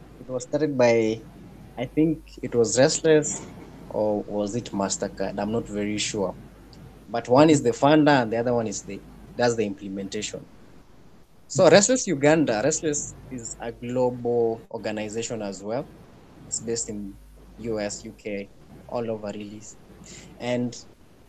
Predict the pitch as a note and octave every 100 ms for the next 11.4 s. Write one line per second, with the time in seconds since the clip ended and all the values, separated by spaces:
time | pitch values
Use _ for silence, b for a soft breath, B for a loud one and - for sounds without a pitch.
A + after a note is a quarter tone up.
0 | - - C3 - F#3+ E3 C#3+ D3+ D3+ -
1 | - - C3 B2+ B2 D3+ D3+ - B2+ A2
2 | A2+ - C3+ B2+ A#2 C#3 C3+ A#2+ B2 B2
3 | G2+ G2+ A#2 A#2 G#2+ F#2+ F#2 A2 G2 G2
4 | - - - - - B2 A#2+ A#2 A#2+ G#2
5 | G2+ A2+ A#2+ B2+ A#2 A2+ - - - -
6 | - - - - - B2+ A#2 - A2+ -
7 | - - - G#2+ G#2 G2+ G2+ - A2 G#2+
8 | G#2 G2 - _ _ _ _ A2 - G#2
9 | A2+ G#2 A2 A2 A2+ G2+ G2 F2+ G2 -
10 | G2 - G#2+ B2 F3+ E3 B2+ B2 C#3 C3
11 | A2+ G#2 G#2 -